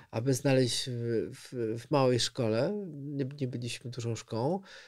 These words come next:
e, w zasadzie wszystkich, którzy by, e, te kryteria nauczyciela potrafiącego pracować na pracy własnej spełniali. Także ja bym to potraktował jako,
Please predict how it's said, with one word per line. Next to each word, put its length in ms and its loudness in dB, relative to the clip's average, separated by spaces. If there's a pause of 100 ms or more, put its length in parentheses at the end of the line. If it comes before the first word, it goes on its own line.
(160)
e, 100 -4
w 60 -4
zasadzie 300 2
wszystkich, 580 4
którzy 380 4
by, 440 6 (500)
e, 40 -18
te 120 0
kryteria 680 4
nauczyciela 600 0
potrafiącego 640 -4
pracować 540 -4
na 60 -4
pracy 300 -8
własnej 280 -8
spełniali. 480 -12 (560)
Także 260 8
ja 120 12
bym 140 2
to 120 2
potraktował 600 4
jako, 440 4